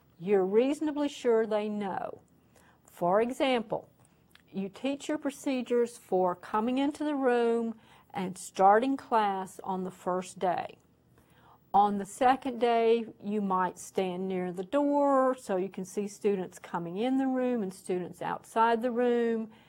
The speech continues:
And as they come in, you, you know, you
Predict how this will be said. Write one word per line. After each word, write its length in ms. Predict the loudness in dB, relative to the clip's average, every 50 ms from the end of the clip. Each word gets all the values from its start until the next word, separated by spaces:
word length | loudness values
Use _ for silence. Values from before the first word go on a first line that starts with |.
| _ _ _ _ _
And 160 | -8 -6 -6
as 180 | -6 -8 -8 -8
they 180 | -8 -8 -8
come 320 | -8 -10 -10 -8 -8 -6 -4
in, 440 | -4 -2 -2 -2 -4 -4 -4 -4 -4
you, 160 | -4 -4 -6 -6
you 100 | -8 -8
know, 120 | -6 -6 -6
you 260 | -6 -6 -8 -8